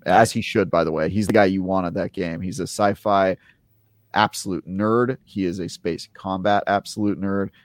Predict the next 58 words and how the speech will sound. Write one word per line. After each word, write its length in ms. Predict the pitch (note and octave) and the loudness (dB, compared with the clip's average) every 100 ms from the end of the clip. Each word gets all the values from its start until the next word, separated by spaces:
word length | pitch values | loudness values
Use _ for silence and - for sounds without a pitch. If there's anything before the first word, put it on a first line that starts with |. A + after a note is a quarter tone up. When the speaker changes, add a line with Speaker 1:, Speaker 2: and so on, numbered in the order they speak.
| _ | _
Speaker 2:
He 140 | F#2+ | -4
is 140 | F2 F2+ | -4 -4
a 40 | |
Speaker 1:
Sweet. 180 | D2 C3 | -4 -2
Speaker 2:
Bethesda 200 | E2+ - | -4 -2
R 120 | D#2 | -4
P 160 | D#2 E2+ | -4 -6
G 260 | F2+ F2 F2 | -4 0 0
a-, 140 | E2+ - | 0 0
absolute 460 | F2 - F#2 E2 | -2 -2 -8 -6
nerd. 260 | E2 D#2+ E2 | -6 -6 -4
He's 120 | F2+ | -6
the 80 | E2+ | -6
guy. 440 | E2+ E2+ E2 D#2+ - _ _ | -2 0 2 0 -4 _ _
Also, 300 | - G2 F2+ | -2 0 0
he's 220 | F2 E2+ - | -2 -4 -4
the, 300 | E2+ D#2 E2 - | -2 -2 -4 -10
the 120 | F2 | -6
best, 380 | D2 E2 - - _ | -4 -4 -8 -20 _
uh, 300 | D2+ D#2 - E2+ _ - | -6 -4 -6 -10 _ -20
critic 360 | - G2 E2 - | -4 -2 -2 -6
I've 160 | - | -6
ever, 280 | D2+ G2 - - | -6 -6 -12 -12
I've 160 | E2 E2+ | -10 -8
ever 160 | - E2 | -8 -10
seen 200 | E2+ D#2+ | -10 -10
in 80 | D#2 | -10
the 60 | |
industry. 380 | D#2+ - - - - - _ | -10 -10 -10 -12 -14 -20 _
So 220 | - E2+ | -2 0
he's 220 | G2+ - | 0 -2
just 360 | - - - - | -6 -6 -10 -6
the 80 | |
guy 200 | F2 E2+ | 0 0
you 100 | E2 | 0
want 160 | E2+ E2 | -4 -8
on 80 | E2 | -8
that 140 | - | -12
game. 280 | - D#2 A2 _ - | -10 -12 -12 _ -10
Um, 380 | D#2 A#1+ - - _ _ | -8 -8 -12 -16 _ _
but 240 | - D#2 - | -2 -2 0
yeah, 160 | D#2+ | 0
I, 120 | E2 - | 2 2
I 40 | |
have 120 | F2+ | -2
no 120 | E2 | -2
idea 140 | F#2+ F#2 | 0 0
how 40 | |
I'm 60 | F2 | -2
gonna 100 | E2 | -8
play 220 | - F2+ | -2 -2
it, 60 | - | -2
but 100 | - | -10
it's 120 | - | -14
very, 320 | - F#2+ F2 | -4 -2 -2
very 200 | D#2+ D#2+ | -4 -8
exciting 340 | - - - | -6 -6 -6
stuff. 320 | - - - | -8 -8 -8